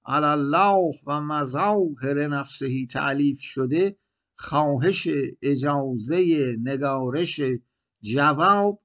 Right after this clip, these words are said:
فرموده بودید. بسیار موافق. معلوم است چون نفسی از اهل ارتیاب چنین اسرافی نماید، باید اهل انصاف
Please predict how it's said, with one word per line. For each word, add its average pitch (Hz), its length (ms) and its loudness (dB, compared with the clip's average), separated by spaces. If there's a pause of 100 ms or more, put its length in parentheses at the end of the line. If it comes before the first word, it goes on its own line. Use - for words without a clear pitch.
(120)
فرموده 127 800 -2
بودید. 110 560 -6 (1000)
بسیار 202 840 4
موافق. 139 680 -6 (1000)
معلوم 156 580 2
است 190 480 -4
چون 143 420 -2
نفسی 190 680 -2 (420)
از 143 280 0 (100)
اهل 139 440 0
ارتیاب 151 840 0 (600)
چنین 147 560 -2
اسرافی 151 1000 2
نماید، 139 840 -2 (340)
باید 147 680 0
اهل 131 240 -4
انصاف 143 840 -2